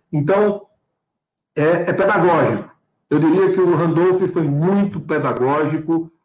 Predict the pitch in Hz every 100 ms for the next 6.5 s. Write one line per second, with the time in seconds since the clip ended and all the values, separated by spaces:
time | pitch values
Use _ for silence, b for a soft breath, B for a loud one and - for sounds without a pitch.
0 | - 147 156 165 143 - 135 147 147 -
1 | - 139 147 147 139 123 143 135 143 139
2 | 123 107 87 - _ _ _ _ - 139
3 | 175 147 185 190 - 190 190 202 226 220
4 | - 170 170 - - _ _ _ _ _
5 | _ 127 143 202 - 160 143 143 127 -
6 | 185 202 139 98